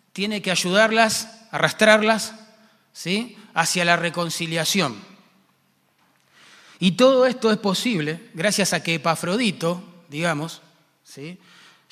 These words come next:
lleno de gracia y de amor del Señor, decidió arriesgarse y comentar esta situación a Pablo. Así que, hermano, para mí es muy claro, muy claro el modelo que tenemos acá. Por la gloria del Señor,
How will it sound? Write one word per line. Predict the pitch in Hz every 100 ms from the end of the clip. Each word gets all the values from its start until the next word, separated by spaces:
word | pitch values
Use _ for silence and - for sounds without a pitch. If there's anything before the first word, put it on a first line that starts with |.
| -
lleno | 269 285 220
de | 180
gracia | 175 196 180 165
y |
de | 147
amor | 147 160 156
del | 139
Señor, | - 139 147
decidió | 139 143 160 175
arriesgarse | 196 202 196 220 208 - 220 - - _ _ _ _ _
y | 147
comentar | 147 165 160 160 156 165 - 170 208 160 127
esta | 135 - 139
situación | 135 117 123 - 139 143 - _ -
a | 113
Pablo. | 110 107 101 - _ _ _ _ _ _ _ _ _ _ _ _ _
Así | 135 151
que, | 147
hermano, | 151 175 165 131
para | 139 131 143
mí | 185
es | 151
muy | 143 135
claro, | - 127 117 92 _ _ _ _ _ _ _ _ -
muy | 160
claro | 135 143 131
el |
modelo | 117 120 131 110 104
que | -
tenemos | 127 131 113
acá. | 127 147 123 _ _ - - _
Por | - 123
la | 131
gloria | 147 180 202 190
del | 180
Señor, | 170 160 156 160